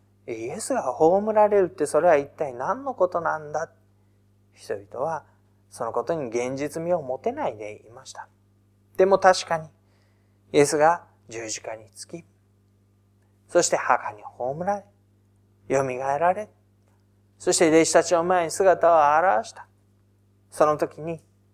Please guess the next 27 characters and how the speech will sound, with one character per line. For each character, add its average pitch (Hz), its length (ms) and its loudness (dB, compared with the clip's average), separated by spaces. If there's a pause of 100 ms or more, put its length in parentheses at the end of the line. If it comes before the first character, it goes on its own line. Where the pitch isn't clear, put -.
(400)
彼 226 200 6
ら 202 100 8
は 196 100 8
イ 196 100 2
エ 214 80 6
ス 214 140 -4
が 190 80 4
言 185 100 4
っ 180 40 -2
て 202 180 0
い 196 40 -4
た 196 100 4
言 202 280 0
葉 202 140 6
を 120 200 4
思 160 220 -2
い 214 60 -4
出 247 120 0
す - 140 -8
わ 120 160 0
け 101 140 -20
で - 100 -20
す。 - 160 -20 (1400)
お 135 60 0
そ 139 120 -2
ら 110 160 -4
く、 226 340 0